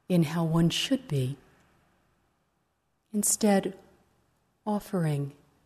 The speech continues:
loving kindness to how things are. You may want to use the phrases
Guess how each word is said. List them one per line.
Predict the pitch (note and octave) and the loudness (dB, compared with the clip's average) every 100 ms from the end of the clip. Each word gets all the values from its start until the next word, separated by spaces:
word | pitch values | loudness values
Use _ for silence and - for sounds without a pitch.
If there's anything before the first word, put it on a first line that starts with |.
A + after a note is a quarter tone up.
| _ _ _ _ _ _ | _ _ _ _ _ _
loving | F3 E3 E3+ D#3 | -2 0 0 -2
kindness | - D3+ C3 C3 B2+ - - - _ _ _ | -4 -8 -6 -6 0 2 0 -4 _ _ _
to | - F#3 | -2 -2
how | D#3 C#3+ | 0 -4
things | B2+ C#3 C3 | -4 -6 -4
are. | C#3 C3 C3 C3 _ _ _ _ _ _ _ _ _ _ _ _ _ _ _ _ _ _ _ _ _ _ _ _ _ _ _ _ _ _ _ - | -4 -4 -8 -10 _ _ _ _ _ _ _ _ _ _ _ _ _ _ _ _ _ _ _ _ _ _ _ _ _ _ _ _ _ _ _ -2
You | E3+ | 0
may | D#3+ E3+ E3+ | 4 4 4
want | D#3 D#3 E3 E3+ | 2 0 0 -2
to | - | -4
use | D#3+ D3+ D3 D3+ D3+ - | -2 -2 -2 -2 0 0
the | D#3 | -2
phrases | - - C#3+ D3 D#3+ D3 D3 - | -6 -4 0 2 2 2 2 0